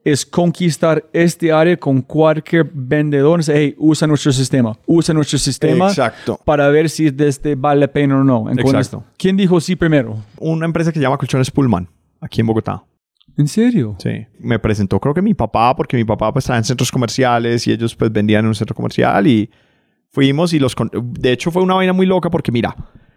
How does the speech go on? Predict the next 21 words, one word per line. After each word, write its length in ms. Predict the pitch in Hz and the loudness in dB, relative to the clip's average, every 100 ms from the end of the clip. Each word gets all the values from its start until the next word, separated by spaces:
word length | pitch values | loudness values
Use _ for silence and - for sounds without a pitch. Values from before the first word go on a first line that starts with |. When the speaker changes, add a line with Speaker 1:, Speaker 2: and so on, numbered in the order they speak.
| _ _ _ | _ _ _
Speaker 2:
nosotros 440 | - 135 147 165 185 | -4 -2 0 0 0
constituimos 680 | 170 - 135 131 147 165 185 | 0 -2 -2 0 2 2 0
la 80 | - | 0
compañía, 440 | 151 127 120 123 | -2 0 0 0
incorporamos 560 | 147 131 113 117 120 147 | 0 -2 -2 0 2 0
la 80 | 147 | -2
compañía 600 | 123 110 113 123 156 139 | -2 0 0 2 2 2
el, 760 | 117 110 107 107 107 104 104 - _ _ _ | 2 2 2 2 0 -2 -6 -10 _ _ _
el 160 | - 117 | -2 0
seis 180 | - 143 | 0 0
de 80 | 151 | 0
septiembre 380 | 143 - 127 131 | -2 -2 0 0
en 20 | |
Estados 260 | - 123 131 | 0 0 0
Unidos, 220 | 143 143 | 0 0
el 60 | |
veintitrés 720 | 120 110 - 113 _ - 117 113 | 0 -2 -2 -6 _ -2 0 2
de 80 | 117 | 2
septiembre 420 | 117 110 104 104 | 0 0 0 0
en 80 | 110 | 0
Colombia. 460 | 101 - - - | -2 -2 -6 -16